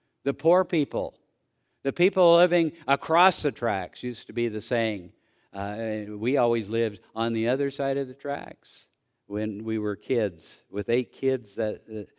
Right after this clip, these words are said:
in our family. That's about the only place we could afford to live was, uh, on the other side of the tracks. Uh, but God's grace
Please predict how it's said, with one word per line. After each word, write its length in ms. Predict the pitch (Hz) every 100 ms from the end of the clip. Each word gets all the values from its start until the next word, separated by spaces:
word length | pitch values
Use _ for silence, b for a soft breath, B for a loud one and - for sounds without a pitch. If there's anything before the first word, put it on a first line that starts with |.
| b b _
in 280 | 104 107 120
our 180 | 113
family. 480 | 104 127 131 131 110
That's 240 | 110 123 -
about 260 | 113 117
the 120 | 117
only 180 | 117 113
place 320 | - 120 110
we 100 | 113
could 280 | 104 101 101 _
afford 440 | 104 95 127 117 104
to 80 | 107
live 320 | 147 196 95
was, 180 | 92 87
uh, 60 | - -
on 160 | 110 101
the 140 | 107
other 200 | 160 139
side 300 | - 95 90
of 120 | 90
the 60 | 90
tracks. 680 | - 139 123 101 - - _ b b b 104
Uh, 100 | 107
but 220 | 117 107
God's 400 | 135 151 160 131
grace 800 | 107 123 165 185 127 - -